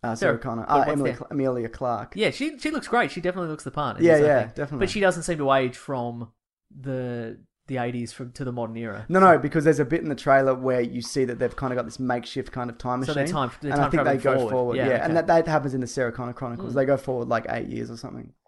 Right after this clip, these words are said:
Speaker 2: Uh-huh.
Speaker 1: So, yeah.
Speaker 2: I think in the, in Sarah Connor Chronicles, they kind of
Speaker 1: They're like, "We can't make a show from nineteen ninety-seven."
Speaker 2: Yeah, we can't.
Speaker 1: Yeah.
Speaker 2: Like, there's gonna be,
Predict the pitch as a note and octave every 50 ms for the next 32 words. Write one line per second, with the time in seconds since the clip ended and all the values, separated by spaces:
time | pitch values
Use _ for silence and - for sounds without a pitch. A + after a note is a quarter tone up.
0 | _ _ _ - - D3 B2+ B2 - - - - - - C#3+ C3+ C3+ C3 C3 B2+
1 | A#2+ A#2 - - - - _ _ _ _ _ _ _ _ _ _ - - - G3+
2 | A#3 B3 G#3+ G#3 F#3 F3 E3+ D#3+ D#3 D3+ D#3+ - - E3 D3 C#3 - D3 C3+ C3
3 | B2+ - - C#3 B2+ B2 - C3+ B2 A#2 - A#2+ A#2+ - - C3 B2 B2 A#2+ A#2
4 | - _ _ _ _ _ _ _ _ _ - C#3 C3+ B2+ B2 C3 C#3 A#2+ - C#3+
5 | B2+ B2 B2+ C3+ C3+ A#2+ A#2+ A#2 - - - - C3 - - C#3+ C3+ - C#3+ C3
6 | C3 C3 B2 B2+ C3 A#2+ - E3 D#3 - - C3+ C#3 C#3+ D#3 D3+ E3 G#3 G#3+ F3
7 | D#3 D#3+ E3+ F3 E3+ - G3+ F3 F3 F3 E3 - - F#3 F3+ E3 D#3+ F3+ E3+ D#3+
8 | D#3 D3+ C#3+ C#3 C3+ C3+ -